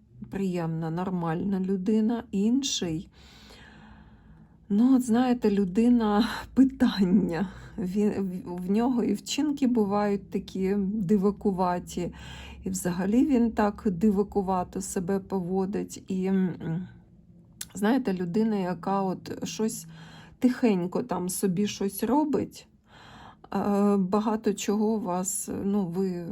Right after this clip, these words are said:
ви й не знаєте, що людина таке щось утне. М, якийсь він такий, знаєте,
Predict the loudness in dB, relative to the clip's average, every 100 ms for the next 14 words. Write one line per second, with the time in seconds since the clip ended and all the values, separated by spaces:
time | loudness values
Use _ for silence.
0 | -8 -4 -2 0 -2 0 -2 0 -4 -6
1 | -10 -8 -8 -6 -4 -2 -2 -4 -8 -8
2 | -10 -8 -10 -10 -8 -8 -6 -4 -4 -4
3 | -10 -18 -20 -18 -18 -20 -12 -6 -2 0
4 | -2 -2 -4 0 0 0 -2 -2 0 -2
5 | -6 -4 -4 -2 -2 -2 -2 -2 -4 -2
6 | -4